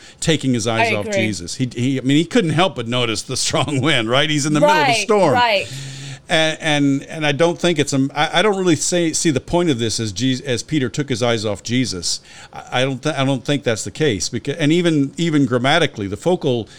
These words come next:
Speaker 1: point of the gr-, grammar of that, of the text in this point is not that he took his eyes, not that he noticed the wind, but that he became frightened. That's the main verb.
Speaker 2: Yeah.
Speaker 1: And
Speaker 2: Yeah.
Speaker 1: so, uh,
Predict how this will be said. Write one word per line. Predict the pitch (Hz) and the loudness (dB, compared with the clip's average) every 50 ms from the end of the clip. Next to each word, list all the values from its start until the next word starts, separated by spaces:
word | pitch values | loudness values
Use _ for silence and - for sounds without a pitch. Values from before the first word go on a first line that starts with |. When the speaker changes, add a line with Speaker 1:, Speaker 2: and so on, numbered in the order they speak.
| - - - | -20 -20 -14
Speaker 1:
point | - - 139 143 139 131 127 127 - - | -6 -2 0 2 2 2 0 -2 -6 -8
of | - 110 | -8 -6
the | 101 107 | -6 -4
gr-, | 95 113 110 107 | -2 -2 -2 -2
grammar | 104 - - 131 143 156 170 160 123 107 104 | -4 -2 0 2 2 2 2 2 0 0 -2
of | 101 98 | -2 -2
that, | 110 104 104 - - | -2 -4 -4 -6 -10
of | 123 98 | -12 -10
the | - | -10
text | - - 156 175 160 - - | -6 -2 -2 -2 -2 -2 -6
in | - 107 | -6 -6
this | 98 90 - | -6 -6 -6
point | - - 98 95 98 - - | -8 -8 -6 -6 -6 -6 -8
is | 104 98 95 101 | -8 -8 -4 0
not | 113 131 156 175 185 175 | 2 4 4 4 4 2
that | - 151 | 0 -4
he | 120 113 | -4 -4
took | - - 120 127 | -6 -6 -4 -4
his | 117 98 | -2 -2
eyes, | 113 110 113 110 104 95 - - - - - - | 0 0 0 -2 -2 -6 -10 -14 -20 -20 -16 -12
not | - 117 127 139 160 190 185 | -12 -8 0 2 2 2 2
that | 170 143 | 0 0
he | 135 127 120 | 2 2 2
noticed | 123 123 120 113 - - | 2 2 0 -2 -4 -4
the | 113 98 | -6 -2
wind, | 110 147 151 143 120 104 | 0 0 2 2 2 0
but | 110 - | -2 -4
that | - 107 104 92 | -4 -4 -4 -6
he | - - - 120 110 107 113 - - _ _ _ _ _ - | -10 -10 -6 -6 -4 -4 -6 -10 -14 _ _ _ _ _ -8
became | 117 113 - - 113 110 104 98 | -8 -6 -6 -6 -6 -4 -4 -6
frightened. | - - - 113 107 101 - - 73 71 69 - - _ _ - - - - - - | -8 -6 -4 -2 -2 -2 -4 -10 -16 -18 -18 -18 -20 _ _ -20 -20 -20 -20 -8 -2
That's | 123 123 135 - - | 0 0 0 0 -4
the | 127 | -4
main | 110 107 104 98 95 92 | -4 -2 -2 -2 -4 -4
verb. | 87 98 92 208 | -4 -4 -2 -2
Speaker 2:
Yeah. | 196 185 185 180 165 - _ _ - - - - _ | 0 0 -2 -4 -6 -10 _ _ -20 -20 -20 -16 _
Speaker 1:
And | - 113 - | -6 -4 -2
Speaker 2:
Yeah. | 180 175 175 | -2 0 2
Speaker 1:
so, | 135 127 127 123 | 4 4 4 2
uh, | - - - | 0 -4 -10